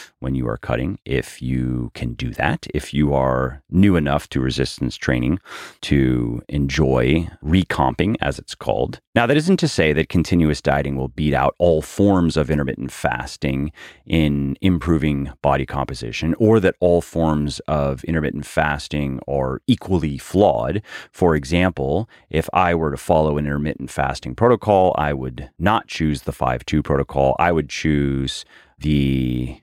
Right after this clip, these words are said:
tried and true lean gains protocol,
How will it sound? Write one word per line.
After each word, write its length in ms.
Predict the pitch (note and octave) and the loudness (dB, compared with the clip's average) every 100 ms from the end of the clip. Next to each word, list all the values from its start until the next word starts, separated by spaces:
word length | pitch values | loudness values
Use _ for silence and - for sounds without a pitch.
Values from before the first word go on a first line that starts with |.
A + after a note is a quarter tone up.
| _ - | _ -4
tried 300 | - A2 G2+ | 2 2 4
and 120 | F2+ | 2
true 580 | - D#2 C#2+ C#2 C2+ C2 - - _ | 2 0 0 -2 -4 -8 -16 -20 _
lean 240 | G2+ G#2+ F#2 | 4 4 4
gains 520 | D2 C#2 C2+ - - - | 0 -2 -4 -8 -14 -8
protocol, 640 | D2 C2 B1 A#1+ A#1+ B1 | -6 -4 -4 -4 -4 -8